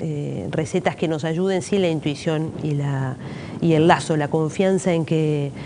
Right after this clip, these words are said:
en que el conocimiento que tienen padres e hijos los va a ir orientando de más en más a, a conocer esos ritmos, ¿no? Eh, hay que escuchar a los niños y a los adolescentes. Miren,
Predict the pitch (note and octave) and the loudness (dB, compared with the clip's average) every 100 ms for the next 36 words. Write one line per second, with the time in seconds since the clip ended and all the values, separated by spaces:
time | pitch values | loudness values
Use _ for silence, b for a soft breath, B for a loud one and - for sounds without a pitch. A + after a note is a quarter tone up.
0 | B B B B - - E3+ D#3+ C#3+ D#3+ | B B B B -16 -6 -2 -2 0 0
1 | D3+ F3 F3 F3+ F3+ G#3 F#3 F#3+ E3+ D3+ | 4 4 4 4 4 4 4 2 0 0
2 | F#3+ F#3+ F3 E3 E3+ F3+ F3+ - E3+ F3 | 2 2 2 2 2 2 0 -2 -4 0
3 | G3 D#3+ C#3+ E3+ F3 E3+ D#3 D#3 D3+ F3 | 0 0 -2 -2 0 0 0 -2 0 0
4 | F3+ F3 D#3+ D#3 F#3 - D#3+ D#3+ F#3+ - | 0 0 0 0 -2 -4 -2 -2 -4 -6
5 | - B B B - D#3 D3 D3 E3 F3 | -12 B B B -6 -4 -4 -2 -2 0
6 | F#3+ G3 C#4+ A#3 F3+ E3 D#3+ C#3+ D3 E3 | 0 0 -2 0 0 0 0 -2 -2 -2
7 | A#3+ D#4+ - B B B - F3+ E3+ E3 | -2 -4 -8 B B B -4 -2 0 0
8 | D#3 D#3 A3+ B3 - - - - G#3 E3 | -2 -2 -2 -2 -2 -2 -2 0 0 0
9 | - D#3 D3 F3+ A3 A#3+ A3+ E3+ D#3 - | -2 -4 -2 -2 0 0 -2 -2 -2 -2
10 | D3+ C#3+ B2+ D#3 C#3 D3+ F3 F3 | -2 -2 -2 -4 -2 -2 0 0